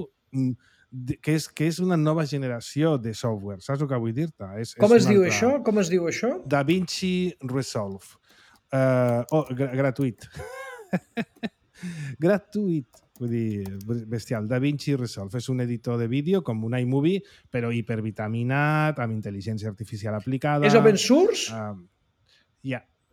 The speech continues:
Speaker 1: crec que sí. Mhm.
Speaker 2: No,
Speaker 1: DaVinci
Speaker 2: és
Speaker 1: Resolve.
Speaker 2: No, no, hi ha un developer, eh? Hi ha un developer.
Speaker 1: O hi ha developer. Bueno, mireu-los-ho. És, és una meravella, eh, amb l'edició de vídeo.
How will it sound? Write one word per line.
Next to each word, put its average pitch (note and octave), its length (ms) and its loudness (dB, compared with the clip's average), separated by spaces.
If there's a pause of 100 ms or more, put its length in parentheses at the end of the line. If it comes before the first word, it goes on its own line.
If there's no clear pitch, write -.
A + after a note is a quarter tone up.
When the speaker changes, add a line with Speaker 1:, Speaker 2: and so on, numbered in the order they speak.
(100)
Speaker 1:
crec D3+ 260 -2
que B2+ 60 -2
sí. F#2+ 180 -12 (240)
Mhm. A2+ 240 -8 (2750)
Speaker 2:
No, C3+ 100 0
Speaker 1:
DaVinci F3 400 8
Speaker 2:
és C3 100 4
Speaker 1:
Resolve. F2+ 460 -10 (480)
Speaker 2:
No, A#3+ 100 8
no, A3+ 80 8
hi F#3 80 8
ha F#3+ 60 8
un G3 80 4
developer, D3 500 4
eh? C#3 220 0
Hi D3+ 80 -2
ha - 20 -2
un D3 80 -6
developer. B2 640 -4 (180)
Speaker 1:
O B2+ 80 4
hi C3 80 2
ha C3 80 2
developer. G#2+ 400 -2
Bueno, G#2+ 240 -6
mireu-los-ho. C#3 640 2 (280)
És, D3+ 220 -2
és D3 160 -2
una C#3 320 0
meravella, G#2 540 -4 (260)
eh, G#2 300 -10 (100)
amb G#2+ 160 -8
l'edició G2+ 320 -10
de F2+ 80 -14
vídeo. D#2+ 220 -18